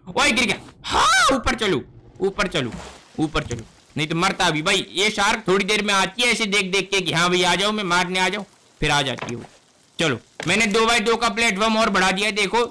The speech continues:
चा-, तीन बाय दो का कर दिया है अभी इस platform को।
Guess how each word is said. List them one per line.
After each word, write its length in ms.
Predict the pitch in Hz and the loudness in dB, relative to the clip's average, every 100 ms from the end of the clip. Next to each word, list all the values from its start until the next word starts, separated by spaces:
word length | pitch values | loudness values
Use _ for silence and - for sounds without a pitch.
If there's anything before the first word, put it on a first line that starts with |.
| - _ | -6 _
चा-, 140 | 185 160 | -4 -2
तीन 320 | - 208 208 | -2 -2 0
बाय 160 | 208 202 | 0 0
दो 140 | 196 | 0
का 120 | 196 190 | 0 -2
कर 180 | 190 | -2
दिया 200 | 180 185 | -2 0
है 100 | 190 | 0
अभी 160 | 190 185 | 0 -4
इस 80 | 190 | -6
platform 460 | - 180 175 170 190 | -2 -2 -2 -6 -6
को। 160 | 208 | -12